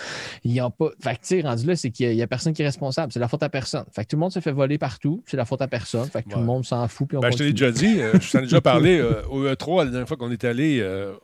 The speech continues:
Speaker 2: on a reçu un, un,
Speaker 1: Ouais.
Speaker 2: un très,
Speaker 1: Courriel.
Speaker 2: très, très, un, un courriel très laconique, très, deux lignes. « Oh,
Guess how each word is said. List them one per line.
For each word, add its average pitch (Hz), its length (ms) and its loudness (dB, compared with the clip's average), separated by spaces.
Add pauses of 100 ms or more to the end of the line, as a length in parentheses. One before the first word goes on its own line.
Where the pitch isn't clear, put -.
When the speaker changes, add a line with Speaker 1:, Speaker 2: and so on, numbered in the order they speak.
Speaker 2:
on 101 160 -16
a 113 60 -10
reçu 123 320 -8
un, - 80 -8
un, 104 320 -12
Speaker 1:
Ouais. 139 120 -2 (160)
Speaker 2:
un 117 140 -10
très, 139 220 -4
Speaker 1:
Courriel. 131 400 0 (800)
Speaker 2:
très, 170 200 -2
très, - 20 -14 (220)
un, 135 40 -4
un 131 40 -4
courriel 175 320 0
très 175 160 -2
laconique, 139 440 -2
très, 160 260 -4 (300)
deux 170 180 6
lignes. « 180 300 2
Oh, 202 240 4